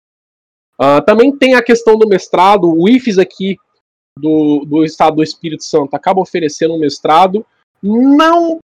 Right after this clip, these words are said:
afirmativamente ar-, em arqueologia, mas que você pode entrar na arqueologia, né, como ponto de,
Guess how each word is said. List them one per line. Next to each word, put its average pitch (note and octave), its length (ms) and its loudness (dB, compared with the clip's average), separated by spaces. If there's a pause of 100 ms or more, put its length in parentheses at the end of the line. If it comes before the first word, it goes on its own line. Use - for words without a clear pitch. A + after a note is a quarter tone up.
(260)
afirmativamente C4 840 2
ar-, G#3+ 260 -2
em G#3+ 60 -4
arqueologia, F#3+ 600 -2
mas G3+ 180 -4
que - 80 -8
você G3+ 200 -4
pode F#3+ 380 0
entrar D#3+ 260 -4
na D3+ 100 -2
arqueologia, C#3+ 760 -4
né, D3 160 -4 (640)
como C3+ 260 -12
ponto B2+ 340 -4
de, A#2 400 -8